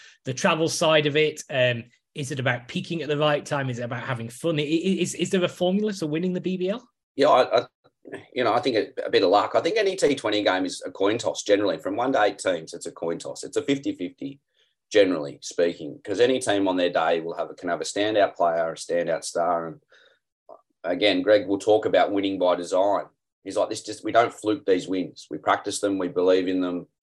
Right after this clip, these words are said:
Speaker 2: and no matter what situation we're in, we, we, we find a way to win." One ball turnarounds,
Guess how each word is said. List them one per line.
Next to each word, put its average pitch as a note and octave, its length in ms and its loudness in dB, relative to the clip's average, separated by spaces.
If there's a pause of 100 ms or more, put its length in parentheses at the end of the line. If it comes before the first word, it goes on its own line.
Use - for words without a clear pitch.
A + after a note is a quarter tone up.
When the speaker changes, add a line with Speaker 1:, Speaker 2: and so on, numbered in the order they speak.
(200)
Speaker 2:
and F2+ 120 -4
no F2+ 100 2
matter G2 180 4
what A2 220 4
situation F#2 540 0
we're E2+ 180 -2
in, F#2+ 260 -6 (300)
we, F2+ 140 -2
we, F2 300 -4 (100)
we F#2 120 -2
find F2+ 300 2
a F2 40 2
way F2 160 4
to - 80 2
win." G2+ 300 -2
One F#2 220 0
ball F#2+ 220 4
turnarounds, F#2 800 -4